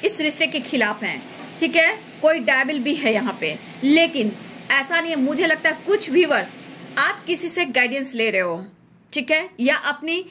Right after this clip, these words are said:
healing करवा रहे हो या अपने heal कर रहे हो, अपने आप को heal कर रहे हो, ठीक है, लेकिन फिर भी आपको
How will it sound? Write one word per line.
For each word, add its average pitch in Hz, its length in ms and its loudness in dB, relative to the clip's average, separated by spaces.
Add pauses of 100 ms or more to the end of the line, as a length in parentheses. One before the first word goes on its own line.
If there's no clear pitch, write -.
(300)
healing 320 440 2
करवा 254 380 2
रहे 302 140 0
हो 320 260 -2 (240)
या 285 140 4
अपने 262 400 -4
heal 277 280 -2
कर 226 180 2
रहे 220 100 0
हो, 214 60 -2
अपने 277 220 -2
आप 269 200 0
को 392 100 -2
heal 269 240 0
कर 214 160 2
रहे 190 120 -2
हो, 151 140 -6 (260)
ठीक 262 160 -2
है, 359 140 2 (400)
लेकिन 294 520 2 (120)
फिर 330 180 4
भी 370 220 4 (120)
आपको 320 460 4